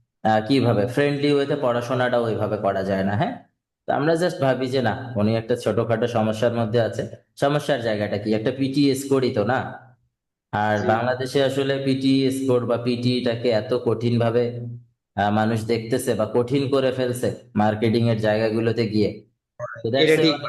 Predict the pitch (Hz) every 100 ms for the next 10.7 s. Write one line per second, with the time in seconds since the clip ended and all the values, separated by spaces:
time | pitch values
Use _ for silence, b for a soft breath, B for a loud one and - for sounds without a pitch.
0 | - - - - 113 123 151 151 170 180
1 | 165 151 175 - 170 175 190 175 156 151
2 | 151 - 170 - _ _ - 160 - 190
3 | 202 190 185 190 180 170 170 175 170 175
4 | 180 175 180 180 180 185 180 156 139 139
5 | 156 147 135 147 156 170 175 175 190 190
6 | - 165 - 208 190 190 165 160 135 143
7 | 151 156 147 131 127 135 135 143 143 135
8 | 123 - 156 160 151 139 143 143 b b
9 | b 277 170 185 190 190 190 190 180 156
10 | 160 156 160 135 123 127 120